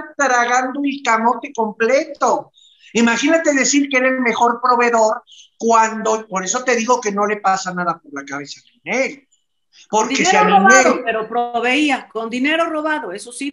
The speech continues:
Speaker 2: pero proveía.
Speaker 1: A Ninel estaban diciendo, "Es un cuate que ha defraudado"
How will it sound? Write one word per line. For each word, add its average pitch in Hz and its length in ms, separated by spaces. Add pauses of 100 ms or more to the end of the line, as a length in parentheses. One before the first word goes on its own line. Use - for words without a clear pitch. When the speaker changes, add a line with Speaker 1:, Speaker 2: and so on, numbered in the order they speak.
Speaker 2:
pero 175 260
proveía. 180 580 (160)
Speaker 1:
A 226 200
Ninel 254 380
estaban 302 540
diciendo, 233 760 (100)
"Es 247 280
un 302 180
cuate 277 400
que 262 60
ha 254 80
defraudado" 226 960